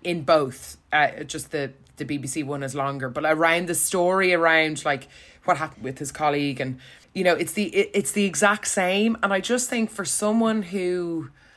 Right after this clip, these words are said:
lied for so long about this,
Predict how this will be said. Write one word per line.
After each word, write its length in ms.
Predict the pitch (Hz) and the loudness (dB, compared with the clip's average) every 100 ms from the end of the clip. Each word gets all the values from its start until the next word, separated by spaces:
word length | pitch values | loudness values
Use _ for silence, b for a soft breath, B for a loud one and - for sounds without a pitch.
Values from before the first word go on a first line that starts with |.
| b b 160 | b b -4
lied 840 | 190 185 190 196 196 190 185 175 - - - _ | 2 4 6 6 4 2 -4 -4 -6 -8 -14 _
for 180 | - 214 | -4 -2
so 320 | 202 208 202 | 2 6 8
long 320 | 226 214 202 190 | 8 6 6 4
about 380 | 175 170 175 | 4 2 0
this, 460 | 143 127 135 - | -6 -6 -4 -6